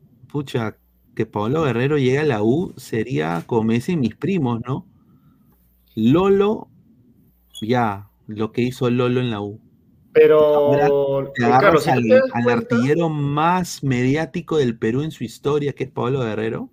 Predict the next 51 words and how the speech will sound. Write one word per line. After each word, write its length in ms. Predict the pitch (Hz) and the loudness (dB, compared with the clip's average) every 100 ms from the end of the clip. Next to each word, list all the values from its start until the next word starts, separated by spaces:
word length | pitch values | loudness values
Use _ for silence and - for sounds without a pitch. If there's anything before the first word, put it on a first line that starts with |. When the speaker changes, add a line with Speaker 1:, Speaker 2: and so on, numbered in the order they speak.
| _ - | _ -16
Speaker 1:
Puta. 460 | - - - 160 | -12 -10 -8 -4
Speaker 2:
Claro, 260 | 151 131 - | -2 -2 -6
no, 200 | - 139 | -8 -4
pero 120 | 139 | -4
si 120 | 147 | -4
tú 100 | 185 | -4
te 100 | 233 | 0
das 140 | 247 240 | 0 0
cuenta, 320 | 233 233 233 | -2 0 0
ese 200 | 226 220 | 0 -2
once 480 | 214 220 214 185 160 | -2 -2 -2 -2 -4
que 100 | 156 | -2
tenía 500 | 151 147 185 190 185 | -2 -2 -2 -4 0
Perú 300 | 151 165 185 | 0 0 -4
en 120 | 160 | -4
el 120 | 143 | -4
dos 200 | 131 131 | -4 -4
mil 240 | 147 151 147 | -8 -8 -6
once, 340 | 143 - - | -6 -8 -8
<laughs> 40 | - | -4
valga 220 | 156 175 | -2 -2
la 120 | 135 | -4
redundancia, 400 | 120 123 135 156 | -4 -4 -6 -6
se 120 | 139 | -4
veía 280 | 113 117 113 | -2 -2 -4
por 100 | 127 | -6
la 120 | 107 | -6
Copa 200 | - 123 | -6 -6
América, 460 | 117 123 127 131 143 | -4 -4 -6 -6 -6
eso 240 | 139 143 | -6 -6
es 60 | 139 | -4
algo 220 | 147 143 | -4 -6
que 680 | 131 123 117 113 110 107 107 | -4 -2 0 -2 -4 -6 -8
debió 240 | 123 127 160 | -8 -4 -4
haber 120 | 180 | -4
sido 140 | 190 | -8
una 120 | 196 | -8
proyección 340 | 156 135 131 131 | -4 -4 -4 -4
de 60 | |
lo 100 | 147 | -4
que, 440 | 127 120 117 113 - | -2 -2 -2 -2 -6
o 220 | 110 117 | -10 -4
era 240 | 147 208 123 | -2 -2 -2
lo, 180 | 117 113 | -4 -8
lo 120 | 117 | -12
que 120 | 113 | -14
más 180 | 123 131 | -14 -10
tarde 200 | 139 135 | -6 -4
hace 180 | 131 135 | -4 -4
Gareca, 400 | 98 151 185 | -4 -4 -8
¿no? 100 | 98 | -14